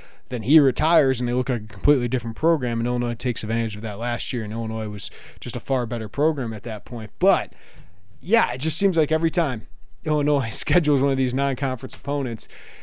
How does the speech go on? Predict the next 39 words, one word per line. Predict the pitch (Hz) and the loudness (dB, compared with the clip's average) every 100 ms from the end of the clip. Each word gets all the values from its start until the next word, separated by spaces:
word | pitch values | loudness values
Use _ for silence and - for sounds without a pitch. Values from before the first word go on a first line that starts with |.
| - - - 180 | -10 -10 -6 4
it's, | 190 - 214 | 4 6 4
uh, | 196 196 | 6 6
gonna | 185 208 | 6 4
be | 202 | 6
a | 208 | 8
good | 202 | 6
time | 175 202 208 | 6 2 2
for | 175 | 0
them. | 135 107 | 0 -2
So | - 180 156 147 - - - - | 2 6 6 6 0 -10 -10 -8
you | 120 | 0
look | 147 180 | 4 4
at | 185 | 4
Duke. | 269 254 - - - - | 4 2 0 -4 -8 -6
They | 113 | -4
just | 127 151 147 - | -2 0 0 2
beat | 156 160 | 0 0
Clemson. | 156 170 170 131 98 - - - - - | 0 0 2 0 -4 -6 -10 -10 -10 -8
Mike | 110 139 143 | -2 0 4
Elko's | 160 151 147 123 | 4 4 2 4
done | 143 135 | 2 4
well. | 147 135 | 6 4
Duke | 104 92 147 147 - - - | 2 4 4 4 -2 -10 -6
has | 131 | -4
a | 127 | 0
home | 139 139 | 0 2
and | |
home | 131 131 | 0 0
with | 123 | 0
Illinois, | 135 127 123 127 127 117 107 - - - - | 0 0 0 0 0 -2 -6 -8 -12 -12 -10
uh, | 104 | -8
during | 104 123 | -4 -2
the | 113 | -2
twenty | - 127 | -2 -2
twenty-five | 120 135 117 - 123 120 113 | -2 -2 -2 0 0 0 -2
and | - 120 113 | -4 -6 -6
twenty | - 117 | -4 -6
twenty-six | 107 123 110 - - 139 - | -4 -6 -6 -4 -2 -4 -2
seasons. | 127 117 113 110 | -2 -2 -4 -6